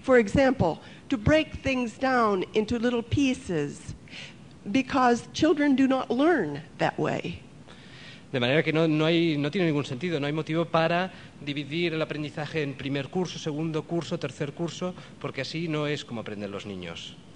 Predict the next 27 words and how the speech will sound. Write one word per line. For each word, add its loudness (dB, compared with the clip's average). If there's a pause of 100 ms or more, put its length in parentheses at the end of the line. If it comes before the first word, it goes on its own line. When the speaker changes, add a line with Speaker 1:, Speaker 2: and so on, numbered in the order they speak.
(380)
Speaker 1:
People 6
who 4
educate 6
at 6
home 6 (360)
realize 8 (200)
how 4
natural 6
it 6
is 4 (280)
and 4
how 4 (120)
different 4
each 2
of -4
their 2
children 0 (140)
learn. 0 (400)
Speaker 2:
La 0
gente -2
que 0
educa -2
a -2
sus -10
hijos -4
en -4
casa -2